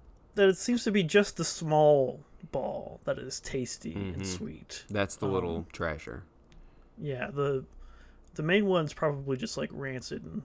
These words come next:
Speaker 1: awful.
Speaker 2: <laughs> It's
Speaker 1: Or
Speaker 2: just completely nasty.
Speaker 1: or just
Speaker 2: Nobody
Speaker 1: not fit
Speaker 2: wants
Speaker 1: for
Speaker 2: it.
Speaker 1: consumption.
Speaker 2: Yeah.
Speaker 1: Who knows? Um, repulsive, as it were.
Speaker 2: Hey.
Speaker 1: Uh,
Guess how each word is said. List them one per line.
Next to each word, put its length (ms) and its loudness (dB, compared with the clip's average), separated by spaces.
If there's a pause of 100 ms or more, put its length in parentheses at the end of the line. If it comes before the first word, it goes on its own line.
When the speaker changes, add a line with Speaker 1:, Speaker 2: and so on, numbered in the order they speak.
(120)
Speaker 1:
awful. 460 -8 (180)
Speaker 2:
<laughs> 200 0
It's 280 8
Speaker 1:
Or 120 4
Speaker 2:
just 220 4
completely 500 4
nasty. 420 -2
Speaker 1:
or 60 4
just 180 0
Speaker 2:
Nobody 240 2
Speaker 1:
not 180 8
fit 80 0
Speaker 2:
wants 160 4
Speaker 1:
for 60 -2
Speaker 2:
it. 60 -4
Speaker 1:
consumption. 640 -4
Speaker 2:
Yeah. 320 2
Speaker 1:
Who 60 -2
knows? 420 -6 (1300)
Um, 460 -6 (1040)
repulsive, 640 4
as 180 -2
it 100 -8
were. 340 -4 (200)
Speaker 2:
Hey. 360 2 (180)
Speaker 1:
Uh, 200 -14